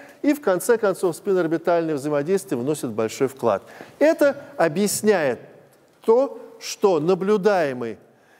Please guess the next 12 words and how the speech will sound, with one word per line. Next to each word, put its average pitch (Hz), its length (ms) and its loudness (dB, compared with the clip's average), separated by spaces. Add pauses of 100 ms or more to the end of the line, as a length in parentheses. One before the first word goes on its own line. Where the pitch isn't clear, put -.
(140)
и 220 120 2
рассчитанный 214 800 -2
по 190 300 2
эффективной 185 640 -6
формуле 143 640 -2 (340)
магнитный 160 540 -4
момент 208 380 -2 (100)
чуть-чуть - 480 -6
отличаются 151 600 -2
друг 127 220 -2
от 117 140 0
друга. 104 320 -8